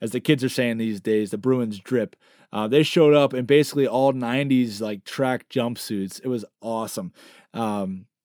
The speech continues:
these guys are great. I mean, David Pastrnak, one of the best personalities in the league. Brad Marchand, we've discussed before. He's, he's outgoing and awesome, and, and just, just, it was electric to watch them all walk in with the colorful, like, Fresh Prince, uh, Bel Air looking jumpsuits.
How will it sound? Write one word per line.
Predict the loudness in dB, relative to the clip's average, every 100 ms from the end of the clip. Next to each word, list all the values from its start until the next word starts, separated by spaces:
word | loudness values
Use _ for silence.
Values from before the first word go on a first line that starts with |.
| _ _ _ _
these | 2 2
guys | 4 2 2
are |
great. | -2 0 0
I | 0
mean, | -4 0
David | 2 2 0
Pastrnak, | 0 0 -2 -2 -2 -2
one | -2 -4
of |
the | -4
best | -2 -2 -2
personalities | -2 -4 -2 -4 -2 -2
in | -2
the | -4
league. | 0 0 0 0
Brad | 0 0 0
Marchand, | -4 -6 -4 -4 -2
we've | -4
discussed | -4 -6 -4 -4 -4
before. | -10 -10 -4 0 0
He's, | 0 -2 -4 -18 -20 -20 _
he's | 2 4
outgoing | 6 4 4 2 2 -2
and | -4
awesome, | -2 -2 -2 -4 -6 -4
and, | -6 -8 -16 -20 _
and | -6 -4
just, | -4 -6 -8 -4
just, | -4 -4 0
it | 2
was | 4
electric | 4 2 2 -2
to | 0
watch | 0 0
them | -2 -2
all | 2 2
walk | 2 0
in | -2
with | -4
the | -6
colorful, | -4 0 0 -2 -2 -2 -2
like, | -4 -8
Fresh | -2 0 0 -2
Prince, | -4 -2 -4 -4
uh, | -4
Bel | 0 2 4
Air | 4 4 2
looking | 0 0 -4
jumpsuits. | -2 -2 -2 -2 0 0 -4